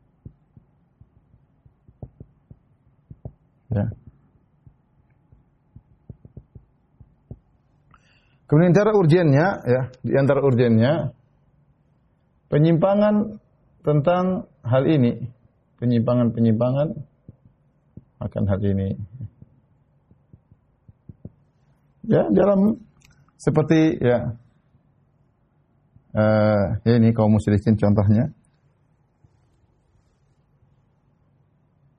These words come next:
Contohnya kaum musyrikin Arab, ya. Kaum musyrikin Arab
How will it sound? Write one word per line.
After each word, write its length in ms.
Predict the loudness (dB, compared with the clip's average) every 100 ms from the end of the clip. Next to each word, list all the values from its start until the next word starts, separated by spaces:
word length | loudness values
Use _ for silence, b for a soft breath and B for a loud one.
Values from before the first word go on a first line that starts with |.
| _ _ _ -20 _ _
Contohnya 720 | 0 2 2 2 2 2 -2 -6 -2
kaum 240 | 2 4
musyrikin 480 | 2 2 -2 0 0
Arab, 320 | 0 0 -2
ya. 240 | -4 -6 -8 _ _ _ _ _ _ _ _ _ _ -2
Kaum 160 | 2
musyrikin 480 | 2 2 0 0 -2
Arab 480 | 0 0 0 -2 -14